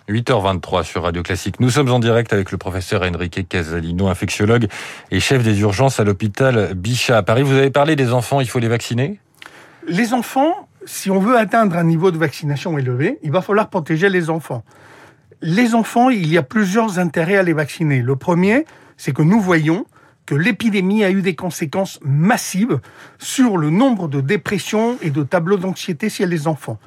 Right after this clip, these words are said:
Speaker 2: Tout ce qui permettra que les enfants aient une vie la plus proche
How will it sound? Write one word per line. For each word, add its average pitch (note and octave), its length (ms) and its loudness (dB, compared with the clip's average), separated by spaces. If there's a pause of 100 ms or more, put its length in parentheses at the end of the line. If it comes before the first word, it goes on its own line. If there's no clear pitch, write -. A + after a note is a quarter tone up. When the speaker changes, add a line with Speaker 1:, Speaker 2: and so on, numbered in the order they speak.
(420)
Speaker 2:
Tout E4+ 140 4
ce - 100 -2
qui G#3+ 100 -8
permettra G3 600 -2
que - 160 -12
les D#3+ 240 0
enfants F#3+ 540 -2
aient G#3 60 0 (140)
une F#3 160 4
vie F3+ 300 2 (520)
la C#3 180 2
plus A3 320 2
proche - 560 0